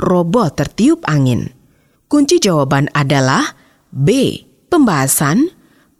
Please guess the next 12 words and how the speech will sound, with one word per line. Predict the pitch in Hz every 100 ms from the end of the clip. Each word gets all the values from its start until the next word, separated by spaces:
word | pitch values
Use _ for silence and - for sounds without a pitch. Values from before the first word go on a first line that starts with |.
| -
pada | 180 175 359
saat, | - - 135 262 - _ _ _
saat, | - - 214 - 147 220 _ _ _
ketika, | 349 - 247 - 147 175 302 - _ _ _
waktu | - 180 208 - 285 269 277 285 _ _
adalah | 196 185 208 311
beberapa | 196 160 147 147 143
kata | 175 180 226 233
yang | 196 143
menunjukkan | 139 135 226 226 240 240 240 _
keterangan | - 330 392 302 160 131
waktu. | 127 - 143 107